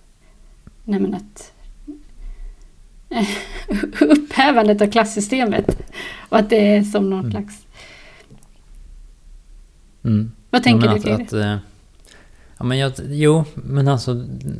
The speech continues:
Speaker 2: ja, det marxistiska målet är väl att upphäva klassystemet, liksom. Och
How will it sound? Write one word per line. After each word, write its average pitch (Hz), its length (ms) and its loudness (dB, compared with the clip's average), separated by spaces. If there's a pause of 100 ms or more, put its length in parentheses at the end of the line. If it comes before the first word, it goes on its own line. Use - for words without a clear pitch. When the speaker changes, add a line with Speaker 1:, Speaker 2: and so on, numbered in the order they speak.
(140)
Speaker 2:
ja, 135 340 0
det 135 100 -2
marxistiska 127 680 -2
målet 113 360 2
är 98 80 2
väl 101 140 0
att 104 120 0
upphäva 95 520 -2 (2250)
klassystemet, 95 840 -8
liksom. - 260 -10 (240)
Och - 380 -6